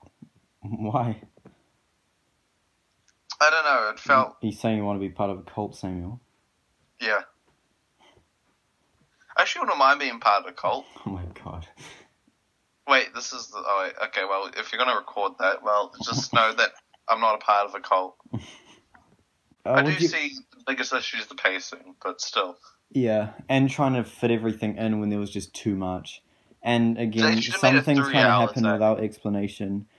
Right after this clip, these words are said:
Speaker 1: and they left a lot of stuff unanswered.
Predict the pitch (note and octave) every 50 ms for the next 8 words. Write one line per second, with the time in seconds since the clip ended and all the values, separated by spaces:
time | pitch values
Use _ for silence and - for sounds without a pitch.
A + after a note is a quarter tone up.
0 | _ _ _ _ _ - - A#2+ A#2+ B2+ B2 B2 B2+ C3 C3 - D3 B2+ A2+ A2
1 | A2 G#2+ G#2+ - - A2 G2+ - - G2 G2 G2 F#2+ F#2+ F#2 F#2 - - F#2 F2+
2 | F2+ F#2 F#2+